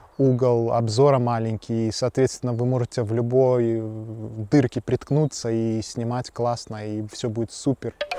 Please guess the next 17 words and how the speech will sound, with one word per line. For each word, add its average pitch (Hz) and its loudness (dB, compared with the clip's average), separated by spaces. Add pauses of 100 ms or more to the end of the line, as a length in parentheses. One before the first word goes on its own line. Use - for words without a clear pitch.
Четвёртый 139 4
плюс, 139 2
у 135 -2
него 131 4
классная 135 2
цветопередача. 120 -2
Она 123 0
естественная, 160 0 (280)
она 127 2
там 123 2
не 123 0
супер 123 -2
красочная, 147 0
допустим, 147 -2
как 135 -2
у 135 6
Элик, 127 0